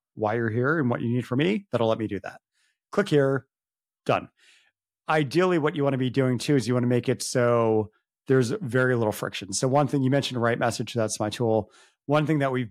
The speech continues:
built into the product itself is I hate it when I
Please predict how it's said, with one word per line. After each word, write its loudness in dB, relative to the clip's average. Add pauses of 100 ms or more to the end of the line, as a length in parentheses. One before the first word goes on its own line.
built 0
into -4
the -8
product -4
itself 0
is 0
I 2
hate 2
it -2
when 0
I 0